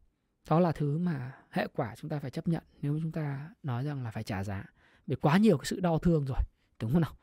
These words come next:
Và nó không liên quan đến câu chuyện là chúng ta có nhiều tài sản hay ít tài sản cả.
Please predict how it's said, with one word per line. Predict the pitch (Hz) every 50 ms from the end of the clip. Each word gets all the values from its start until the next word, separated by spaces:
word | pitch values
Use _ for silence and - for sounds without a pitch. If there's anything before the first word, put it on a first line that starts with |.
| _ _ _ _ _ _ _ _ _ _ _
Và | 202 190 208 165 156 147 143 135 135 131 131
nó | 143 160 180
không | - - 233 214
liên | 208 208
quan | 185 214 202 190 185
đến | 160 139 135 147
câu | - 170
chuyện | 156 - - - -
là | 135 127 120 123 -
chúng | - 160 147
ta | -
có | 156 - - 139
nhiều | 151 175 180 180 160 139 120 107 - -
tài | - 127 113
sản | - - 127 101 104
hay | 123 147
ít | - 214
tài | - - 156 113
sản | - 143 117 104 - -
cả. | 110 101 -